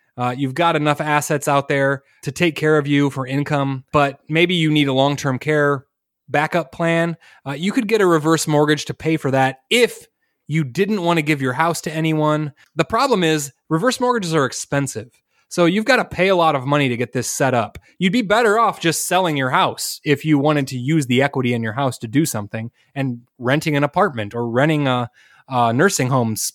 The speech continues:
space. So I have a hard time thinking that they're ever a good idea.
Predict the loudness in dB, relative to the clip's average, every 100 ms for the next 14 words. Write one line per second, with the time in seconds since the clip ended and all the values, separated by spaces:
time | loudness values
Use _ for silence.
0 | _ -10 -4 -2 -2 -2 -10 -14 -18 -8
1 | 0 0 0 -4 -6 0 2 2 0 0
2 | 0 -2 0 0 0 -6 _ _ -4 -2
3 | 0 -2 0 0 0 2 0 -2 -2 0
4 | 0 0 -2 -2 -2